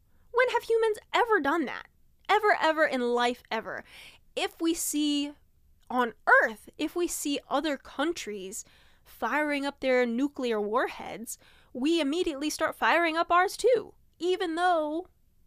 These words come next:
it might just be a test. It might just be, I don't know, maintenance. I don't know anything about nuclear warfare, but it's not always a bad thing. And B T dubs, the alien life forms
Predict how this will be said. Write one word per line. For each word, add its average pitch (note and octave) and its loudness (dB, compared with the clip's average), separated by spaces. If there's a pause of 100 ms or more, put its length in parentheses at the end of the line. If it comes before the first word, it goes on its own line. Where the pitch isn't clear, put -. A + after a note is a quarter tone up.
(140)
it D#4 -4
might E4 -2
just - -8
be D#4+ 0
a - -4
test. - -4
It C4+ -4
might E4 -6
just - -8
be, E4 -2
I - -6
don't F#4+ -2
know, A#3+ 0
maintenance. B3 -4
I A#3 -6
don't G4+ 0
know A#3+ 0
anything G#3+ -6
about G3+ -6
nuclear G#3+ -6
warfare, A#3 -4 (880)
but F4 -2
it's E4+ -6
not D#4+ 0
always D#4 0 (120)
a C#4 0
bad A#3 -2
thing. - -14 (380)
And D4+ -4 (320)
B C#4 0
T D4+ -4
dubs, A#3+ 0 (420)
the C4+ -4 (380)
alien D4 0
life G#4+ 2
forms G#3 -8